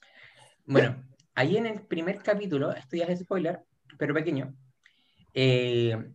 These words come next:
empiezan los hermanos Warner, lo que se vio en el tráiler, quedan como confusos de qué demonios está pasando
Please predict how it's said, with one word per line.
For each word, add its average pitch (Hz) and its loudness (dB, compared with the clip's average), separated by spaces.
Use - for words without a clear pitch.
empiezan 175 0
los 147 6
hermanos 185 2
Warner, 180 0
lo 131 4
que 117 0
se 131 -2
vio 143 4
en 156 2
el 131 -2
tráiler, 135 2
quedan 165 4
como 180 2
confusos 170 -2
de 151 -4
qué 175 0
demonios 185 0
está 180 -2
pasando 185 -2